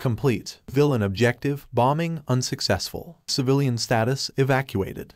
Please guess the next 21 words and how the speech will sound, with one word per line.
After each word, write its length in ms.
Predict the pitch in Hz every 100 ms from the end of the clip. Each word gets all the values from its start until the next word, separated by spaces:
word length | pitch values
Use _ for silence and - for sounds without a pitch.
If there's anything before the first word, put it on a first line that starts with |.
| _
said 240 | - 156 143
a 80 | 107
robotic 540 | 104 104 135 165 -
voice. 520 | 110 95 82 - - -
Shoji 400 | - 160 135 123
Mizo 400 | 123 160 110 87
heard 240 | 120 123
that, 300 | 110 92 - _
and 160 | 131 131
for 100 | 147
the 120 | 131
life 280 | 143 170 165
of 120 | 123
him, 220 | 101 151 -
he 140 | 165
just 260 | 147 156 156
let 140 | 151
his 140 | 139
head 200 | - 120
fall 300 | 110 117 113
back. 400 | 104 95 - -